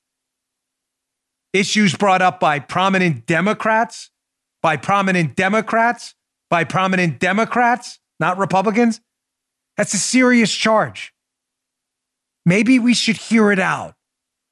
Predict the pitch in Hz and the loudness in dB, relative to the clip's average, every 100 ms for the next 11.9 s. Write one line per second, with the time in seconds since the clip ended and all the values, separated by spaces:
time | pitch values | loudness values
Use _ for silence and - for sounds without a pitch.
0 | _ 175 - 190 185 160 - - 190 185 | _ -4 0 2 2 -2 -4 0 0 0
1 | 185 175 - 175 170 165 156 - 160 143 | 0 0 0 0 2 0 -2 -4 0 0
2 | 127 120 _ 147 143 160 151 - 170 175 | 0 -4 _ -2 0 0 0 0 0 2
3 | 147 147 - 135 117 127 113 143 139 269 | 0 -2 -2 -2 -2 -4 -2 -2 0 -2
4 | - 269 202 277 285 240 226 254 269 254 | -2 -2 2 2 4 2 -2 -2 0 0
5 | - 240 262 196 147 _ _ _ _ _ | -2 -2 0 -2 -12 _ _ _ _ _
6 | _ _ _ _ _ _ _ _ 170 160 | _ _ _ _ _ _ _ _ -2 0
7 | 175 175 143 143 156 147 135 - 151 156 | 2 0 -2 -2 0 0 -2 0 0 0
8 | 151 - 104 82 _ - _ _ _ _ | -2 -6 -12 -16 _ -20 _ _ _ _
9 | _ _ _ _ _ _ _ _ _ _ | _ _ _ _ _ _ _ _ _ _
10 | _ _ _ - 139 - 196 165 139 156 | _ _ _ -4 -4 0 2 2 0 -2
11 | - 143 117 104 90 80 - - - | -4 -4 -6 -8 -12 -14 -16 -20 -20